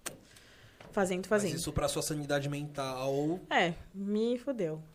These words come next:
Speaker 1: Chegou num ponto que eu olhava, assim, pro computador de manhã e chorava todos os dias antes de começar a trabalhar.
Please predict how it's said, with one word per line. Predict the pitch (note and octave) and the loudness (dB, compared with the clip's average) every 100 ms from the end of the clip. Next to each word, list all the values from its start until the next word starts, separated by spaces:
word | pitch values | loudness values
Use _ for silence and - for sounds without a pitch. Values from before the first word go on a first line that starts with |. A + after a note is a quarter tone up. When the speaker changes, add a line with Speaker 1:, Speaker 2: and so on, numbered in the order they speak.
| - | -16
Speaker 1:
Chegou | - G3 G3 | -6 -4 -2
num | G3+ | -2
ponto | G#3 G3 - | -4 -6 -4
que | A3 G3+ G3 | -2 0 4
eu | G3 F#3+ G3+ F#3+ - - - - - - - | 4 4 2 -2 -8 -20 -20 -20 -20 -12 2
olhava, | G#3 F#3+ F#3 | 8 8 8
assim, | G#3 | 2
pro | - | -2
computador | G3+ G#3 F#3+ | -2 2 2
de | F#3 | 2
manhã | F#3+ F3+ | 2 0
e | F3+ | 0
chorava | F#3+ F3+ | 0 -2
todos | F3+ F#3 F#3 | -2 -4 -4
os | G3+ | 0
dias | F#3+ | 2
antes | F#3+ F3+ | 0 -4
de | - | -4
começar | F#3 F#3 | -2 -2
a | |
trabalhar. | F#3 F#3+ G#3 E3+ | -2 4 4 4